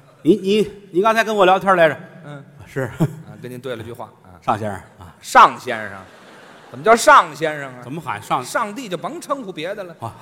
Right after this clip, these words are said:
Speaker 2: 啊。
Speaker 1: 大爷，大爷。
Speaker 2: <laughs> 拎上了。
Speaker 1: 这头回，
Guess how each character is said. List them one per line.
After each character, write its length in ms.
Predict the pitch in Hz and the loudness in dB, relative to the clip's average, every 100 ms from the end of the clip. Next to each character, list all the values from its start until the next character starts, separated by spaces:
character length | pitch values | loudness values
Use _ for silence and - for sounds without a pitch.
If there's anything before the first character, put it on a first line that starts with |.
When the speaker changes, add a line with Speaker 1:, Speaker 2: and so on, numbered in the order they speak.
| - | -4
Speaker 2:
啊。 400 | 143 - 139 135 - _ _ _ _ | -4 -4 -14 -16 -20 _ _ _ _
Speaker 1:
大 160 | 127 101 | 2 2
爷， 60 | - - | -2 -18
大 140 | 90 - _ | -20 -20 _
爷。 420 | 151 277 - 277 - 240 226 175 175 151 | -8 -6 -4 -6 -10 -14 -14 -14 -16 -10
Speaker 2:
<laughs> 0 | |
拎 300 | 214 165 117 | -2 -2 -2
上 120 | 110 104 | -12 -14
了。 80 | 127 127 - _ _ _ _ | -16 -16 -18 _ _ _ _
Speaker 1:
这 100 | 160 139 | -20 _
头 140 | 165 | -14
回， 160 | 165 | -6